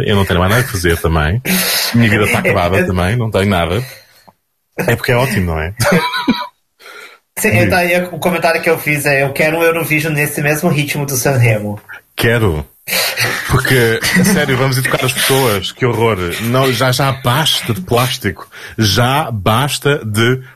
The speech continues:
Speaker 1: plástico. Tragam pessoas que escrevem música, pessoas que saibam atuar, pessoas que saibam do que estão a fazer. Tragam arte à porra do palco. Já basta. Então Sanremo consola-me um bocado quando metade das músicas da Eurovisão são derivativas, vazias,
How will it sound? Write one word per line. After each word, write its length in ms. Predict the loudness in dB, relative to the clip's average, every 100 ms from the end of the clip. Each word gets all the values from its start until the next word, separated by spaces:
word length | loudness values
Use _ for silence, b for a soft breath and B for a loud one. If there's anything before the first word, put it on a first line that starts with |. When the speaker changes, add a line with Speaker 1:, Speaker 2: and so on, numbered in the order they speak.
| _
Speaker 1:
plástico. 500 | 0 0 -2 -8 -10
Tragam 420 | -2 0 2 0
pessoas 240 | -2 -4 -6
que 80 | -6
escrevem 320 | -2 -2 0
música, 380 | 0 0 0 -2
pessoas 320 | -2 -4 -4
que 80 | -4
saibam 340 | 0 2 2
atuar, 440 | 0 2 2 2 -2 B B
pessoas 300 | -8 -2 0
que 100 | -2
saibam 480 | -2 0 2 2 0
do 440 | -2 -6 -14 -12 -6
que 60 |
estão 160 | -2 -2
a 40 |
fazer. 380 | 0 0 2 0 -2 -8 -10 -2
Tragam 380 | 0 2 2 2
arte 280 | 2 0
à 60 | 0
porra 300 | 2 2 2
do 60 | 2
palco. 480 | 0 -2 -6 -18 -18 -18 -16 -16 -18 -20 _ _ -20 -10
Já 260 | -2 2 2
basta. 580 | 2 0 -2 -4 -6 -6 _ _ B B
Então 200 | -4 -2
Sanremo 440 | 2 2 2 2 0
consola-me 500 | 0 0 0 2 0
um 40 |
bocado 380 | 0 0 0 -4 B B B
quando 300 | 0 2 2
metade 300 | 2 2 4
das 80 | 2
músicas 320 | 0 -4 -2
da 60 | 0
Eurovisão 340 | 2 2 0
são 120 | 0 2
derivativas, 800 | 2 2 0 0 2 2 0 -2 B B
vazias, 460 | -2 0 2 0